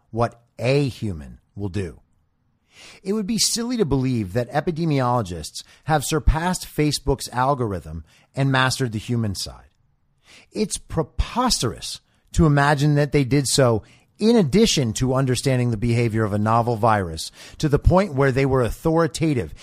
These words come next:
in advising a ten plus trillion dollar systematic destruction of American power and prosperity. Science may someday be able to predict these behaviors. We will know it can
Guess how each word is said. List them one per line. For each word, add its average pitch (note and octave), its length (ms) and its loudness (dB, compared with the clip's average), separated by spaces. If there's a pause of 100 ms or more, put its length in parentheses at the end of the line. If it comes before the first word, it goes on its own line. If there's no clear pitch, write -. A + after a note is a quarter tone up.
(160)
in C3+ 80 -4
advising C#3 640 2
a B2 160 -2
ten F3 460 0
plus D3+ 420 0
trillion E3 560 0
dollar C3 400 4 (220)
systematic D3+ 840 0
destruction B2+ 640 0
of A2 80 0
American B2+ 580 0
power A2+ 420 0
and G#2+ 140 -4
prosperity. A2+ 800 -2 (800)
Science G3+ 440 2
may F#3 180 2
someday F3+ 600 4
be A#2 260 0
able C#3+ 200 2
to - 140 -6
predict B2+ 400 -2
these A2+ 180 -4
behaviors. G#2 720 -4 (800)
We E3 140 2
will G3 140 2
know F3+ 360 6
it - 140 -6
can G#2+ 440 -4